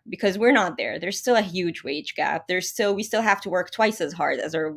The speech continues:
male equivalents to get people to take us seriously. And, you know, that's one of the things that I wish would be talked about more,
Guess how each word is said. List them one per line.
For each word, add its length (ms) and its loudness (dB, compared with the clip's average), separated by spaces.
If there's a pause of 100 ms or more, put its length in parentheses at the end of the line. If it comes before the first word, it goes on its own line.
male 340 -2
equivalents 840 -6
to 160 0
get 260 2
people 300 -6
to 140 -12
take 180 -6
us 140 -6
seriously. 720 -2 (480)
And, 540 0 (500)
you 160 0
know, 220 4
that's 500 2
one 220 4
of 100 0
the 60 -6
things 400 0
that 320 6
I 100 6
wish 580 2
would 280 -6
be 500 -2 (880)
talked 340 2
about 320 4
more, 640 4